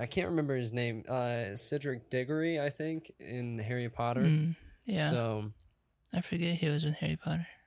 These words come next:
Speaker 1: Yeah, and, like, he's got a huge following.
Speaker 2: You know
Speaker 1: Um,
Speaker 2: why I forget it? Because he's been making fire movies
Speaker 1: That's
Speaker 2: for
Speaker 1: right.
Speaker 2: over a decade that aren't Harry Potter.
Speaker 1: Yes, or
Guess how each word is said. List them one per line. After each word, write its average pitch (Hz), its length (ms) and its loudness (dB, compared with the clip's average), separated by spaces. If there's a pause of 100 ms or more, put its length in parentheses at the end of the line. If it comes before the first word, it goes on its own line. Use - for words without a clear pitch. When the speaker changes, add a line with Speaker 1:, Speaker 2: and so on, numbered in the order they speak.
(380)
Speaker 1:
Yeah, 131 300 4 (320)
and, 117 300 -2 (100)
like, 117 180 -2
he's 120 220 -2
got 131 160 0
a 127 40 0
huge 123 280 -2
following. 123 680 0 (340)
Speaker 2:
You 160 80 8
know 151 160 6
Speaker 1:
Um, 143 80 4
Speaker 2:
why 143 100 2 (140)
I 170 60 6
forget 180 360 0
it? - 260 -2
Because 170 320 -2
he's 165 160 -2
been 156 280 0
making 156 420 0
fire 165 540 4
movies 156 560 6
Speaker 1:
That's 117 240 0
Speaker 2:
for - 80 -8
Speaker 1:
right. 117 240 4
Speaker 2:
over 156 180 6
a 147 80 2
decade 156 680 2
that - 140 -2
aren't 160 280 0
Harry 151 260 -2
Potter. - 300 -8 (240)
Speaker 1:
Yes, 110 480 -2 (120)
or 127 680 4